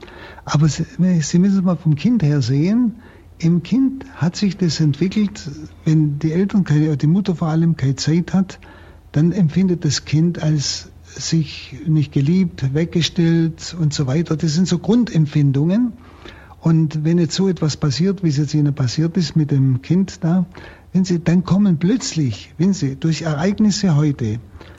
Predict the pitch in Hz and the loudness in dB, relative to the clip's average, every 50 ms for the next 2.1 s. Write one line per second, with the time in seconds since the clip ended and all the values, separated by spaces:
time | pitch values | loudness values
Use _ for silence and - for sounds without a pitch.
0 | - - - 165 180 170 156 143 151 180 214 - - - 202 208 180 - - - | -16 -8 -2 0 2 4 4 4 2 0 0 -2 -4 -2 0 0 0 0 -4 -14
1 | - - - 202 - - - - 151 147 143 135 135 127 127 139 147 175 190 190 | -14 -6 -4 -4 -4 -4 -2 0 2 4 4 4 4 2 2 2 2 2 2 2
2 | 180 170 | 0 -2